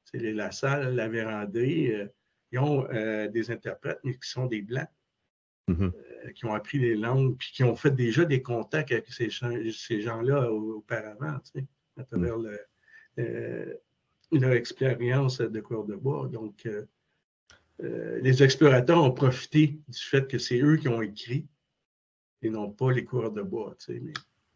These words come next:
Speaker 2: Euh, est-ce que cette relation-là, depuis toujours avec la crosse, a peut-être un impact sur la popularité que ça va avoir chez les Canadiens français éventuellement ? Parce que je pense que c'est un sport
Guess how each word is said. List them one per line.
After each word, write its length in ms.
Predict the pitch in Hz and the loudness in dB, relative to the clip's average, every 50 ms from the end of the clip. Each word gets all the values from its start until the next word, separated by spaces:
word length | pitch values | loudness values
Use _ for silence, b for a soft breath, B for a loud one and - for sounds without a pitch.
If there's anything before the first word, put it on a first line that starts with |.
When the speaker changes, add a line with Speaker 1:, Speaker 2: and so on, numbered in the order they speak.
| _ _ _ _ - | _ _ _ _ 2
Speaker 2:
Euh, 80 | 95 98 - | 2 4 8
est-ce 180 | - 123 117 - | 8 8 8 8
que 120 | - 131 | 6 4
cette 260 | 110 - 135 120 - | 6 8 6 4 6
relation-là, 960 | - 135 123 117 120 117 113 - - 127 131 135 123 120 110 110 110 107 131 151 | 6 6 8 8 8 8 6 4 2 4 6 8 8 8 8 8 8 8 6 6
depuis 400 | 131 120 110 113 - - 120 113 | 6 4 2 2 2 2 0 2
toujours 500 | - - 120 107 95 101 120 131 139 131 | 6 8 8 8 8 6 4 4 6 6
avec 280 | 117 104 107 107 - | 6 6 4 4 6
la 100 | 110 95 | 6 4
crosse, 460 | 95 - - 110 113 120 131 123 - | 4 4 0 0 2 2 2 2 2
a 100 | 113 101 | 2 0
peut-être 300 | 92 - - 117 107 - | 0 2 2 2 4 6
un 320 | 113 104 101 101 101 104 104 | 4 4 4 2 2 4 4
impact 580 | 104 104 104 101 95 - - 117 127 127 - | 4 4 4 2 0 4 4 6 6 6 2
sur 560 | - - - - - 117 113 117 120 120 113 113 | -4 -10 -4 -2 0 2 2 2 2 2 2 2
la 160 | 120 104 95 | 2 2 4
popularité 680 | 92 - 110 - - 107 101 101 98 95 - - - 117 | 4 4 4 4 4 2 2 2 2 2 2 2 2 2
que 80 | 113 | 6
ça 120 | - 107 101 | 6 6 6
va 140 | 87 95 92 | 6 6 6
avoir 300 | 90 87 98 104 110 107 | 6 6 6 4 4 2
chez 160 | - - 101 | 2 2 2
les 160 | 92 87 87 | 2 2 2
Canadiens 460 | - - 85 82 85 87 85 90 98 90 | 2 2 4 4 4 2 2 0 -2 0
français 440 | - 98 92 82 80 - - 101 95 | 2 2 2 2 2 0 0 2 2
éventuellement ? 800 | 90 82 87 90 85 80 - - 87 80 78 76 82 - - | 2 2 2 2 0 0 2 2 4 4 4 4 2 2 2
Parce 200 | - - 104 87 | 2 2 2 0
que 20 | - | 4
je 60 | - | 6
pense 220 | - 101 107 104 - | 6 6 6 6 6
que 80 | - | 4
c'est 160 | 101 - - 104 | 4 6 6 6
un 120 | 98 92 | 6 6
sport 400 | 90 - - 113 117 123 123 120 | 4 6 8 10 10 10 8 6